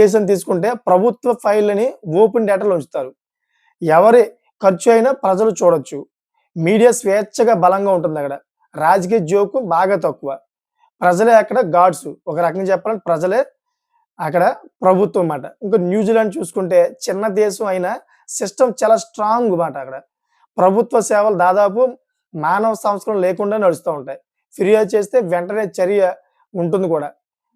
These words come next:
ఇంకా ఫిన్లాండ్ చూసుకుంటే చదువు ప్లస్ నైతిక విలువలు చిన్ననాటి నుంచే లంచం అనేది సామాజికంగా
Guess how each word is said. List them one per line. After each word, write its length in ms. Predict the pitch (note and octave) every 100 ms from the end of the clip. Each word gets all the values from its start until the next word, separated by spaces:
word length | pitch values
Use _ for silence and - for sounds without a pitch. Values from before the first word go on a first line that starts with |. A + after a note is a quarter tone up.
| A#3
ఇంకా 140 | A3 A3+ -
ఫిన్లాండ్ 400 | A3 A3+ B3 A3
చూసుకుంటే 440 | A3+ - A3 E3+ G#3+ C#4 _ _ _ _
చదువు 320 | - G3+ A3 B3+ B3+
ప్లస్ 280 | A#3+ A#3 C4+ A3 F3
నైతిక 360 | F#3 G#3+ A3+ A#3+ A3
విలువలు 340 | G#3+ G#3+ G#3 G3+ - _ _ _ _ _ _ -
చిన్ననాటి 480 | G3+ G#3+ A3+ A#3 A3
నుంచే 280 | A3+ G3 B3+ C#4+ F#3+
లంచం 340 | F3 F#3 - A#3
అనేది 260 | G#3+ G#3 B3 C4+ -
సామాజికంగా 720 | F#3 A3 A3 G3 A3 G#3+